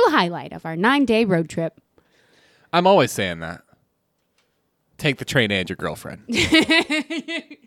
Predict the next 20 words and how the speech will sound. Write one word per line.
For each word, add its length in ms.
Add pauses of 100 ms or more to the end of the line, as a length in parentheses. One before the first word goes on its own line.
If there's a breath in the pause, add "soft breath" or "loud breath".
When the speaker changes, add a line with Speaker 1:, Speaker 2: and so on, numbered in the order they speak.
(240)
Speaker 2:
You 100
know, 120
if 120
you're 80
gonna 160
do 220
one. 340
Speaker 1:
If 140
you're 120
gonna 240
do 120
one, 200
you 60
might 160
as 100
well 140
do 120
the 140
other. 380
Speaker 2:
Yeah. 260